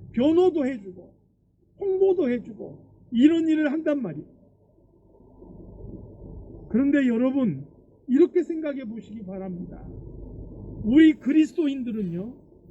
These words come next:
나를 구원하시기 위해서 십자가에 자신을 아낌없이 내어주신 예수님을 위해서 그렇게 열렬히 추종하며,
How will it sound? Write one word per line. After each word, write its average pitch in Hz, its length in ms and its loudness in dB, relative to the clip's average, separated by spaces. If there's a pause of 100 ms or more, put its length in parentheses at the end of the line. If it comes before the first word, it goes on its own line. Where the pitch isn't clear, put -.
(100)
나를 240 680 2
구원하시기 285 960 0
위해서 247 380 -2
십자가에 269 1160 -2 (600)
자신을 339 840 2
아낌없이 370 960 -2
내어주신 285 840 2
예수님을 254 1000 -2
위해서 233 640 -2 (640)
그렇게 311 640 6
열렬히 277 440 6
추종하며, 208 600 -14